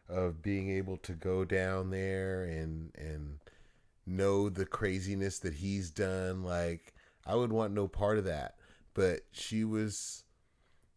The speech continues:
calm, cool, and collective, I think, when she, she started with him. And she, I think she showed right away that she wasn't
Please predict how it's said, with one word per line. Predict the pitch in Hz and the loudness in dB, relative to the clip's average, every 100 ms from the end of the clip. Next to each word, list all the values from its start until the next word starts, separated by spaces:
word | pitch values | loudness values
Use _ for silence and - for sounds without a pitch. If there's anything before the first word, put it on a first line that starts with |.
| _ _ - - | _ _ -12 -8
calm, | - 104 107 117 117 107 | -2 2 4 4 2 -2
cool, | - 127 123 | -4 0 2
and | 117 | 0
collective, | - 113 113 120 117 85 | 0 2 2 2 -2 0
I | 82 | 0
think, | - 87 78 | 0 -4 -2
when | 82 78 | -4 -4
she, | - 85 78 - | -4 -4 -4 -8
she | - - | -12 -10
started | 85 - 90 85 82 | -8 -4 -2 0 -2
with | 82 78 | -4 -6
him. | 80 78 80 - - - - | -6 -6 -8 -12 -20 -14 -6
And | 87 85 82 82 80 78 73 - _ _ _ _ | -2 0 0 -2 -4 -6 -8 -14 _ _ _ _
she, | - - 95 92 - | -12 -6 -4 -6 -6
I | 95 | -8
think | 87 95 | -4 -4
she | - 101 | -4 -6
showed | 90 - 104 98 | -4 -2 0 0
right | 95 90 90 | 0 0 0
away | 92 95 95 | -2 -2 -2
that | 85 82 | -4 -8
she | - 92 | -8 -6
wasn't | 87 87 82 90 85 | -2 -2 -2 -4 -4